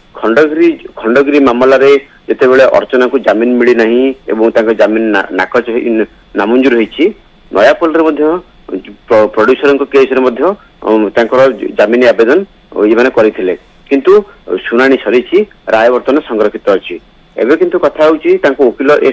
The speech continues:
ସଂକ୍ରାନ୍ତରେ ସ୍ପଷ୍ଟ କରିଛନ୍ତି, ଯଦି ଜାମିନ ନାମଞ୍ଜୁର ହୁଏ, ତାହେଲେ ନିହାତି ସେ ଉପର କୋର୍ଟକୁ ଯିବେ। କିନ୍ତୁ ନୟାପଲ୍ଲୀ କେସରେ ସବୁଠୁ ବଡ଼ କଥା ହେଉଛି, ତାଙ୍କ ଓକିଲ କହିଛନ୍ତି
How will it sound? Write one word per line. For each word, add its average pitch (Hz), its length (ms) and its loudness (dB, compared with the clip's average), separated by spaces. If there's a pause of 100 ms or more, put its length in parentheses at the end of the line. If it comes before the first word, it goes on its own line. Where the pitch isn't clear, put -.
ସଂକ୍ରାନ୍ତରେ 127 360 -4
ସ୍ପଷ୍ଟ - 340 -4
କରିଛନ୍ତି, 120 520 -2 (400)
ଯଦି 110 320 -2
ଜାମିନ 127 300 0
ନାମଞ୍ଜୁର 113 480 -2
ହୁଏ, 107 220 0 (380)
ତାହେଲେ 135 180 2
ନିହାତି 117 380 -2
ସେ 170 100 -2 (320)
ଉପର 123 300 0
କୋର୍ଟକୁ 120 360 -2
ଯିବେ। 82 240 -6 (360)
କିନ୍ତୁ 160 220 0 (260)
ନୟାପଲ୍ଲୀ 196 500 2
କେସରେ 117 440 0 (340)
ସବୁଠୁ 156 300 -4
ବଡ଼ 123 200 2
କଥା 175 240 -2
ହେଉଛି, 156 160 0
ତାଙ୍କ 143 160 0
ଓକିଲ 131 280 0
କହିଛନ୍ତି 123 400 -2